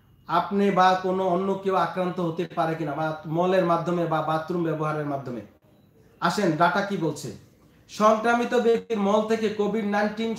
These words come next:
সংক্রমিত হবার ঝুঁকি কম বলে মনে করা হয়, বা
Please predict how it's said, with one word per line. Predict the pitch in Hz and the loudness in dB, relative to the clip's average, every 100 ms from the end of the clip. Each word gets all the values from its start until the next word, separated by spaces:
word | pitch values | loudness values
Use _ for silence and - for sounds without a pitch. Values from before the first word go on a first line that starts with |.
| - | -4
সংক্রমিত | 196 196 220 220 214 220 | -2 0 0 0 0 0
হবার | 175 185 214 220 175 143 | 2 4 6 4 0 -4
ঝুঁকি | 196 196 226 226 - - - - - | -4 -2 -6 -6 -10 -20 -20 -20 -4
কম | 214 220 226 214 | 2 6 6 4
বলে | 208 214 220 208 | 2 2 2 2
মনে | 190 196 196 196 | 2 2 2 0
করা | 196 180 175 | 0 2 4
হয়, | 185 - - - - _ - | 4 2 -2 -16 -20 _ -10
বা | 151 | -2